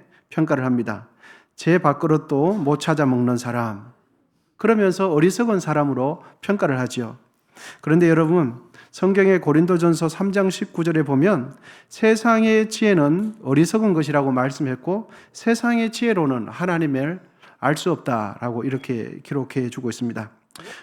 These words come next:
물론 무조건 자신의 권리를 알지도 못하고 또 유린당하고 포기하는 것은 적절하지 못합니다. 하지만 우리가 그리스도인이라는 그 말을 생각할 때에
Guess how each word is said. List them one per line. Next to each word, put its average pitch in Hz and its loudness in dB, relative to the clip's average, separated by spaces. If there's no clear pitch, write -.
물론 156 4
무조건 214 2
자신의 170 2
권리를 175 2
알지도 165 2
못하고 135 -2
또 147 2
유린당하고 147 2
포기하는 180 2
것은 131 -4
적절하지 147 -2
못합니다. 123 -4
하지만 180 2
우리가 180 2
그리스도인이라는 160 0
그 170 -4
말을 151 2
생각할 175 -2
때에 135 0